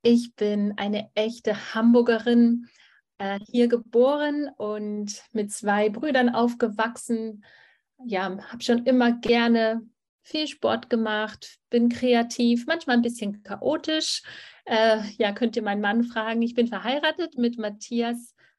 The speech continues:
seit fast dreißig Jahren. Nächstes Jahr feiern wir dreißigjähriges. Ich hab mit zwanzig geheiratet.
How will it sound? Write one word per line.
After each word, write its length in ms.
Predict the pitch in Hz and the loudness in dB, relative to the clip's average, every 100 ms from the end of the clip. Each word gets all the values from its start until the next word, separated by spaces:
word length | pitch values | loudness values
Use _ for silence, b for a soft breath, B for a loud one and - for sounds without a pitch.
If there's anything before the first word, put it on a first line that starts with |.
| _ - | _ -8
seit 320 | 202 208 202 | -6 -6 -10
fast 460 | _ 277 320 - - | _ -4 -2 -4 -16
dreißig 640 | - 190 202 - 185 - | -8 -8 -8 -10 -10 -6
Jahren. 340 | 175 175 233 392 | -4 0 0 2
Nächstes 600 | 302 226 233 - 208 - - | 2 2 -2 -8 -10 -10 -10
Jahr 400 | 196 247 311 _ _ | -6 -6 -8 _ _
feiern 280 | - 220 202 | -12 -8 -8
wir 120 | 190 | -8
dreißigjähriges. 1080 | 202 185 208 214 240 214 208 202 208 208 - | -10 -4 -4 -6 -8 -6 -6 -6 -6 -8 -10
Ich 80 | 220 | -12
hab 80 | |
mit 160 | 208 202 | -12 -12
zwanzig 560 | - - 240 240 233 - | -10 -6 -4 -4 -8 -8
geheiratet. 640 | 208 208 202 196 202 | -6 -4 -4 -4 -8